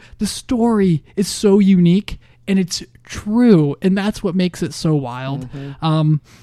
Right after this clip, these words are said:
Speaker 1: but outside of that, the return of Holly Hunter and Ray Romano to the silver screen, uh, is the,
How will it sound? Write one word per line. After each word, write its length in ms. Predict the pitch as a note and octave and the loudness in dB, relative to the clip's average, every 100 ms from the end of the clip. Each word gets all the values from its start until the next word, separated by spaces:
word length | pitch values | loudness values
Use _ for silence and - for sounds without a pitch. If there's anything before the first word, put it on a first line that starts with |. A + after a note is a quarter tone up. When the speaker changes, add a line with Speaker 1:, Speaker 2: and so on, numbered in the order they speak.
| - - | -10 -2
Speaker 1:
but 120 | F#3 | -2
outside 400 | F3+ E3 E3+ E3+ | -2 -4 -4 -4
of 100 | D#3 | -2
that, 300 | E3 D#3 - _ - | -4 -4 -8 _ 2
the 100 | E3+ | 4
return 600 | E3 - - F3+ G3 F#3 | 6 2 0 2 2 0
of 160 | E3+ | -4
Holly 500 | - - - D#3 F3+ | -6 -14 -8 -2 -2
Hunter 520 | F3 D#3+ D#3 D#3 D3 - - - - | 0 -2 0 0 0 -2 -12 -12 -4
and 240 | D#3 C#3 | -2 0
Ray 220 | D3 D3+ | 2 2
Romano 720 | D#3+ D#3 C#3+ C#3 D3+ D#3+ F3 - _ _ _ _ | 2 2 0 -2 -2 -2 -2 -6 _ _ _ _
to 140 | - D#3+ | 0 0
the 60 | |
silver 320 | D3+ D#3 D3+ D#3+ | 2 0 0 -2
screen, 480 | - E3+ E3 F3 - _ _ - | -2 0 0 0 -4 _ _ -8
uh, 440 | C#3+ C3 B2 B2+ - _ _ - | -6 -4 -6 -8 -14 _ _ 2
is 220 | E3+ D#3 | 4 4
the, 160 | D3 | 0